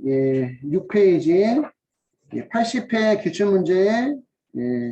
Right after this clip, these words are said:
문제 삼 다시 일 번. 예, 부가가치세 신고와 관련해서 다음의 자료를 보고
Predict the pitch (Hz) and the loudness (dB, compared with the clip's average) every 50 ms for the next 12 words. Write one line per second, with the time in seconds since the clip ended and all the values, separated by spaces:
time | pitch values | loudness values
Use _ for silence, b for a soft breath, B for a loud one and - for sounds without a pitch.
0 | 117 120 123 127 135 135 131 143 175 180 185 175 202 214 214 214 214 - 208 202 | -8 -10 -12 -14 -10 -4 0 0 2 2 0 0 0 0 0 0 0 2 2 2
1 | 202 170 147 107 - - - _ _ _ _ _ _ _ _ _ _ _ _ _ | 2 2 0 -2 -4 -6 -12 _ _ _ _ _ _ _ _ _ _ _ _ _
2 | _ _ _ _ _ _ _ _ _ - - - - 151 175 208 226 226 226 220 | _ _ _ _ _ _ _ _ _ -12 -12 -8 -4 -2 0 0 2 2 4 2
3 | 214 - 185 - 220 208 196 - 247 247 240 240 247 233 233 226 214 - 175 175 | 2 0 -2 -2 -2 -2 -2 0 -2 -2 0 0 0 2 4 4 2 2 2 2
4 | 196 208 208 208 202 202 202 - 165 180 196 208 214 196 190 180 185 190 190 196 | 2 2 2 2 2 0 0 0 0 2 2 2 2 2 2 4 4 4 4 4
5 | - - 160 156 156 175 180 202 220 233 247 294 302 | 2 2 0 0 2 2 2 4 4 2 2 0 -2